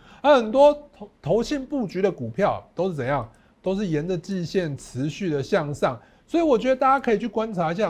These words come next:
投信布局的股票，可以当做你下一次换股或者是现在要布局的一个好标的。那我们之前有帮大家找到一档，这一档也是投信持续布局的。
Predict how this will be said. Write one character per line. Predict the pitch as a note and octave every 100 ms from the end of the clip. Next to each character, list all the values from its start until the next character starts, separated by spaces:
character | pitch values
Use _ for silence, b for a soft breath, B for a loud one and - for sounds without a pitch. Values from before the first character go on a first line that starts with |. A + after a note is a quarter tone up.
| -
投 | - C3+ F3+
信 | B3 F#3+
布 | E3+ B3 F#3+
局 | D3 D3
的 | D3
股 | A#2+ G#2+
票， | D#3+ C3+ G#2 B -
可 | G#3
以 |
当 | G3+ G3
做 | G#3+ A#3+
你 | D#3 A#2+
下 | - B3 G3+
一 |
次 | G3+ A3
换 | A#3+ C4+ F#3
股 | D3+ B2
或 | G3+
者 | E3
是 | D#3+
现 | B3+ G#3+
在 | A3
要 | G#3+
布 | G#3 - C#4+ F#3
局 | C#3+ D3
的 | D#3 F3
一 | F3
个 | D3+ - B _
好 | C#3+ A#2+
标 | D3+ E3
的。 | F3 F3+ B2 B B
那 | - C4+
我 | C4
们 | C#4
之 | D4+
前 | D4
有 | A3+
帮 | A3 A#3+
大 | A3+
家 | A3+
找 | D#3
到 | F3 G#3
一 |
档， | F3+ C3+
这 | B3+
一 | G#3
档 | D#3+
也 | A#2+
是 | A2+ E3+ A#2 - _ _
投 | C#3 E3
信 | F3 G#3+
持 | D#3+ -
续 | D3+ G3
布 | E3+ F#3+
局 | B2 A#2
的。 | A#2